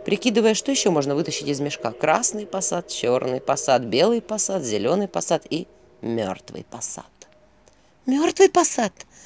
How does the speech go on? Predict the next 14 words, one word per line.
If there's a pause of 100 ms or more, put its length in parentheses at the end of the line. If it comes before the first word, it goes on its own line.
(280)
удивилась
Василиса,
впервые
слыша
о
таком. (520)
«Э,
мне
про
него
ничего
не
рассказывали. (280)
Расскажи».